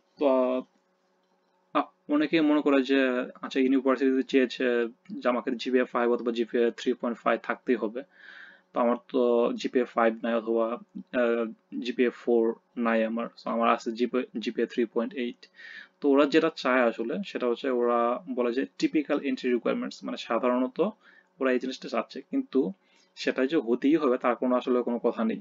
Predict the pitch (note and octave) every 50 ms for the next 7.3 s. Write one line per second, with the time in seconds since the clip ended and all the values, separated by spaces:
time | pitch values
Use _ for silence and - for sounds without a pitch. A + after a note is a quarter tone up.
0 | - - C#3+ B2 A2+ A2+ A2+ A2+ A#2+ A#2+ B2 A#2+ A#2 A#2+ B2 A2+ A#2+ A#2 - -
1 | B2 A#2+ A2+ - - C3+ A#2+ A#2+ B2+ B2+ C3 - - B2+ A#2+ A#2 A#2 A#2 A#2 A#2
2 | B2 C3+ - - C3 A#2+ A2+ A2+ A#2 A#2 A#2 A#2+ A#2+ A#2+ B2 A#2+ A#2 - - -
3 | - C3+ A#2+ B2 A#2+ _ _ - - - - - _ _ - - - - - B2
4 | A#2 A#2+ B2 - - D3 C3+ B2+ B2 A#2+ B2 - B2+ B2 A#2 A#2+ A#2 A#2 G#2+ -
5 | - E3+ G#3+ - _ _ _ _ _ - - B2 C3 B2+ B2+ A#2+ - - B2+ -
6 | - _ - C#3+ C3 B2+ B2 A#2 - B2 A#2 - - B2 A#2 A#2+ B2+ - _ _
7 | _ - C#3 B2+ C3